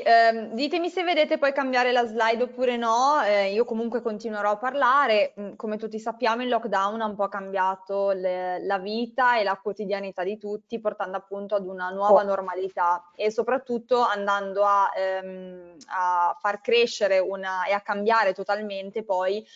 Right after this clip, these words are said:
Speaker 1: una beauty routine che tutti avevamo, ma ovviamente che, eh, eseguivamo in maniera differente per le tempistiche ovviamente più ridotte che potevamo dedicare alla cura per noi stessi.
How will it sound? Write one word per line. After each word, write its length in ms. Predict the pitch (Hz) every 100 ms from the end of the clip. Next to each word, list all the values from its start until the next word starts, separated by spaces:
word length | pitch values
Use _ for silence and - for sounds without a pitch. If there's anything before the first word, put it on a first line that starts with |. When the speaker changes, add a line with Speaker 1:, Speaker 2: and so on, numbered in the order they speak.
| -
Speaker 1:
una 540 | 214 220 208 196 185 -
beauty 320 | 202 247 226
routine 580 | 233 233 226 214 208 220
che 140 | 220 226
tutti 280 | 208 -
avevamo, 540 | 185 220 220 185 190 214
ma 140 | 196
ovviamente 500 | 185 208 190 196 202
che, 300 | 196 196 196
eh, 260 | 185 185 -
eseguivamo 440 | 196 208 233 196
in 100 | 202
maniera 320 | 196 180 180 180
differente 640 | 185 233 196 190 190 202
per 120 | 190
le 120 | 180
tempistiche 580 | 196 196 185 180 190 185
ovviamente 460 | 175 190 190 185 180
più 140 | 202
ridotte 420 | 226 180 175 190
che 100 | 185
potevamo 460 | 190 185 175 170 175
dedicare 580 | 175 185 175 160 175 175
alla 260 | 175 180 -
cura 220 | 185 180
per 180 | 185 180
noi 120 | 175
stessi. 640 | - 165 165 - -